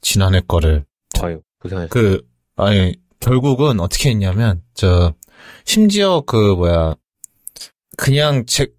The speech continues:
Speaker 1: 저희, 저랑 이제 티덤님 그거 양쪽 녹음을 했었잖아요. 그거를.
Speaker 2: 네네.
Speaker 1: 그냥 그거 하나로 다 했어요.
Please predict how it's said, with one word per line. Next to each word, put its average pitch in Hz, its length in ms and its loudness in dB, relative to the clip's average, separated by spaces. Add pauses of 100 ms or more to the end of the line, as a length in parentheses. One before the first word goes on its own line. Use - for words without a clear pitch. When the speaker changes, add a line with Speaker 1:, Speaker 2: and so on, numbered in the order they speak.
Speaker 1:
저희, 135 460 -2
저랑 123 400 -2
이제 95 580 -2
티덤님 143 880 -2 (200)
그거 101 300 2 (320)
양쪽 139 460 -2 (340)
녹음을 123 380 2
했었잖아요. 85 680 -2
그거를. 87 680 0 (240)
Speaker 2:
네네. 85 340 -4 (240)
Speaker 1:
그냥 113 180 -2
그거 101 240 -2
하나로 107 280 0
다 87 140 -4
했어요. - 280 -4